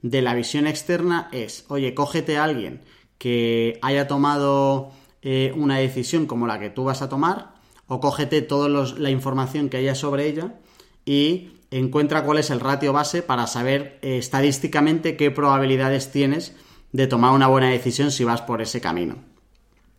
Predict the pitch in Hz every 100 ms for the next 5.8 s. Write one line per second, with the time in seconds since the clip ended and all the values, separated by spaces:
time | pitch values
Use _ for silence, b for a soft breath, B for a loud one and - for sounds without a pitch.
0 | - 143 135 151 147 151 147 156 151 147
1 | 143 156 151 147 151 156 147 147 147 156
2 | 160 170 139 127 139 139 B B B _
3 | 127 123 123 123 120 117 B B - 151
4 | 156 151 143 151 143 135 151 151 147 139
5 | 156 147 147 147 143 156 170